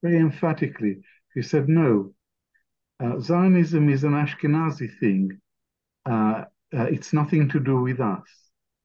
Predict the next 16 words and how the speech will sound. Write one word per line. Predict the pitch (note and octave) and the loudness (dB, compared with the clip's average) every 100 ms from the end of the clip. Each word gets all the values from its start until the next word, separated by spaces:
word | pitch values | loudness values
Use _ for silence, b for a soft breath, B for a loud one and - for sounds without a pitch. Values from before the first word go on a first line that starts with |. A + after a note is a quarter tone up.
| _ _ _ _ _ | _ _ _ _ _
And | C3+ A#2+ - | -2 -2 0
that | D#3+ F3+ - | 0 0 2
really, | F#3+ F#3+ F3 F3 D#3 - _ _ _ _ _ _ | 4 4 6 4 2 -2 _ _ _ _ _ _
uh, | B2+ A#2+ | -4 -2
represented | C3 C3+ C#3 D3+ E3 E3 D3 C#3+ | -2 -2 -2 2 0 0 -4 0
not | D3+ E3 | -2 0
just | F3 D#3+ - | -2 -4 -4
her | F#3 F3+ | -2 -2
view, | D3 C3+ G#2+ A2+ - _ _ _ - | 0 0 0 0 -10 _ _ _ -6
but | G#2+ | -2
the | C#3+ | -2
view | C3 E3 D#3+ E3+ - _ _ - | 0 2 2 0 -6 _ _ -8
of | C#3 | -4
the | E3 | 0
majority | D3+ C#3+ E3+ F3+ F3 - D3+ B2+ C3+ - _ _ _ _ | 0 0 0 0 0 -2 -2 -2 -4 -10 _ _ _ _
of, | C#3 | -6